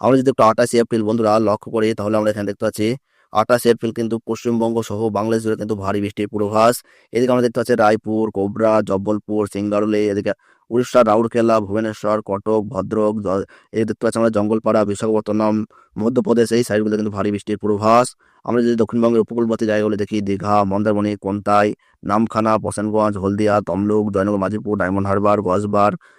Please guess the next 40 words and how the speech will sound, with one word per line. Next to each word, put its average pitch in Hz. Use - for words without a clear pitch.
এই 110
দেখতে 110
পাচ্ছি 113
আমরা 110
কলকাতা, 104
খড়দহ, 107
চন্দননগর, 107
হাবড়া, 98
বনগাঁও, 104
চাকদাহ, 104
পান্ডুয়া, 101
শান্তিপুর, -
কৃষ্ণনগর, 104
কাটোয়া, 107
এদিকে 110
বোলপুর, 117
দুর্গাপুর 110
এই 117
জায়গাগুলোতে 107
কিন্তু 107
মাঝারি 104
বা 110
ভারী 101
বৃষ্টির 104
কিন্তু 104
পূর্বাভাস 104
আমরা 104
লক্ষ্য 101
করতে 107
পারছি। 101
সেই 123
সঙ্গে 127
আসানসোল, 117
রঘুনাথপুর, 110
ধানবাদ, 104
চিত্তরঞ্জন, 107
এদিকে 101
দেখতে 98
পাচ্ছি 101
দুমকা, 110